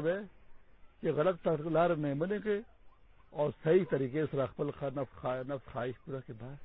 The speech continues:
دا اصلاح ده. دا بعضې کسان سلسلې کې بیعت شي موږ سره. بیا دوه کاله، څلور کاله ذکر اذکار وکړي او بیا راشي وایي، «یاره جي دا خو هېڅ کار نه شته، څه چلو شته؟ یاره جي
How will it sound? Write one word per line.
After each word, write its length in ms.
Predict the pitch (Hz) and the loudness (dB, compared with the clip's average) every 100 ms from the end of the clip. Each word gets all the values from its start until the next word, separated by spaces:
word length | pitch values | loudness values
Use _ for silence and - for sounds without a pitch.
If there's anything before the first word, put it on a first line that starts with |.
| - | -14
دا 60 | 156 | -14
اصلاح 320 | 139 185 185 | -12 -10 -10
ده. 100 | 180 - - - - - - - - - - - - - - - - - - - - - - - - - - - - - - - - - - - - - | -12 -8 -4 -4 -4 -12 -16 -20 -20 -20 -20 -20 -20 -20 -20 -20 -20 -20 -20 -20 -20 -20 -20 -20 -20 -20 -20 -20 -20 -20 -20 -20 -20 -20 -14 -14 -14 -10
دا 100 | - 165 | -4 0
بعضې 240 | 180 180 175 | 2 0 -2
کسان 220 | - 170 | -4 -4
سلسلې 320 | 175 151 143 175 | -4 -6 -4 -2
کې 80 | 147 | 0
بیعت 160 | 143 185 | 0 0
شي 80 | 180 | -2
موږ 160 | 156 131 | -4 -4
سره. 140 | 131 139 - - - - - - - - - - - - | -6 -8 -20 -20 -20 -20 -20 -20 -20 -20 -20 -20 -20 -4
بیا 220 | 233 175 | 2 4
دوه 180 | 165 185 | 4 2
کاله، 280 | 170 170 147 | 4 2 2
څلور 220 | 156 175 | 2 0
کاله 180 | 156 160 147 | 2 2 0
ذکر 100 | 151 | 0
اذکار 380 | 160 131 156 165 | 0 0 0 2
وکړي 200 | 165 170 | 0 0
او 60 | 151 | 2
بیا 200 | 147 156 | 2 2
راشي 260 | 160 143 156 | 0 -2 0
وایي، 200 | 156 160 | 0 0
«یاره 200 | 190 233 220 | -2 -4 -6
جي 140 | 233 | -4
دا 180 | 226 214 | -2 0
خو 360 | 185 175 156 143 - - - | 0 -2 -2 -8 -18 -16 -10
هېڅ 160 | 233 - | -10 0
کار 180 | 214 180 | 4 4
نه 120 | 156 147 | 4 0
شته، 160 | - 135 | -4 -10
څه 60 | 208 | -6
چلو 160 | 240 240 | -6 -8
شته؟ 180 | 185 262 - - - - - - - | -10 -18 -20 -20 -20 -20 -20 -20 -6
یاره 200 | - 214 | 2 4
جي 80 | 240 | 4